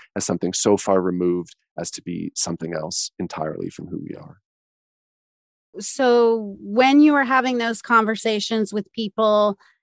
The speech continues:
Speaker 2: and you're kind of thinking through, like, how do I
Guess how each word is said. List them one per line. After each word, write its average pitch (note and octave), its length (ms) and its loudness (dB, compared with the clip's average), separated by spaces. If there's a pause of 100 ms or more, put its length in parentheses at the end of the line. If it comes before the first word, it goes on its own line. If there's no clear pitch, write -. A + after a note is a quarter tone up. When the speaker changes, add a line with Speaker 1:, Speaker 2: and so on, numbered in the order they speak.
Speaker 2:
and G#3 460 2
you're G#3+ 160 0
kind A3+ 240 0
of F#3+ 80 -6
thinking G#3+ 500 -2
through, G3+ 580 -2
like, F#3+ 300 0
how A#3+ 560 4
do G#3+ 500 0
I F#3+ 600 -2